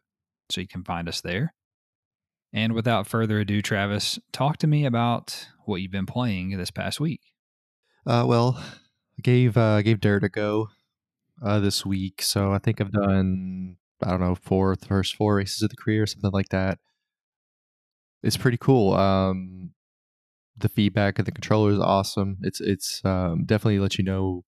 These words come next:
Speaker 2: you're on different surfaces. The cars feel different. The, the game feels really good on the controller. Even if you turned all the haptics off, I still think it would feel really good on the controller. I, I don't know if it's, I said before, I don't know if it's a wheel game, but I,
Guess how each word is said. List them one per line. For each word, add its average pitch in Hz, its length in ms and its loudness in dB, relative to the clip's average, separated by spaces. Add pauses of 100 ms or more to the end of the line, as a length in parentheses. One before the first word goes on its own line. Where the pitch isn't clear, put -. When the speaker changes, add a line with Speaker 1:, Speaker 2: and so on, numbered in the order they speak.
Speaker 2:
you're 90 360 0
on 92 140 0
different 90 280 -4
surfaces. 90 600 0
The - 60 -12
cars 90 340 -2
feel 95 160 0
different. 92 540 -2 (580)
The, - 180 -2
the 107 120 0
game 104 280 2
feels 98 280 2
really 92 300 2
good 92 240 -2
on 90 100 -2
the 90 80 -10
controller. 92 800 0 (640)
Even 117 260 4
if - 360 -2 (260)
you 95 160 -6
turned 104 280 2
all 90 120 4
the 87 80 -6
haptics 87 480 -4
off, 85 120 -2
I 90 60 0
still 92 220 0
think 90 280 -2
it - 100 -4
would 101 120 -2
feel 92 320 0 (800)
really 104 300 4
good 98 100 4
on 95 80 4
the 92 80 0
controller. 90 640 2
I, 92 200 2
I - 60 0
don't 107 220 2
know 98 180 2
if 92 120 -6
it's, - 380 -8 (200)
I - 80 -2
said 95 220 -4
before, - 280 -2
I 90 60 2
don't 101 100 2
know 107 80 0
if 104 80 -2
it's 107 140 -2
a 104 40 0
wheel 98 220 2
game, 95 320 0
but 90 100 0
I, 90 80 0